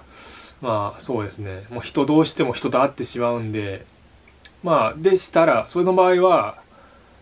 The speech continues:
えー、まあ、時間帯を変えるなど、もう人がいないような、まあ、電車など、まあ、そ-、外や電車など人があんまりいないような早朝とかに出て、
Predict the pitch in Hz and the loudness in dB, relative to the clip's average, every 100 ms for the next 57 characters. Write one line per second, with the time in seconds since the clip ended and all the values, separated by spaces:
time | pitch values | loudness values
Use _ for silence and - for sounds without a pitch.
0 | _ _ - 117 110 110 110 110 107 107 | _ _ -6 -4 -4 -6 -8 -8 -10 -12
1 | 104 107 104 101 - _ _ - 123 123 | -12 -12 -12 -14 -20 _ _ -10 -8 -2
2 | 147 143 139 127 131 131 117 101 107 - | 0 0 0 0 0 0 -2 -6 -10 -6
3 | 160 147 143 143 139 123 101 107 113 139 | 0 0 2 2 2 0 -6 -8 -2 0
4 | 131 127 123 107 - _ _ - _ - | 0 -2 -2 -6 -10 _ _ -20 _ -10
5 | 117 101 139 135 - 156 131 135 135 139 | -10 -8 -8 -8 -2 0 2 2 0 0
6 | 131 113 - 160 156 151 - _ - 143 | -2 -4 -2 0 2 0 -4 _ -8 -4
7 | 143 147 151 127 - 185 185 190 180 139 | -2 -2 -4 -4 2 2 4 2 4 0
8 | 95 - _ - - - - - 143 165 | -2 -8 _ -20 -20 -20 -18 -8 2 4
9 | 165 202 190 | 6 4 4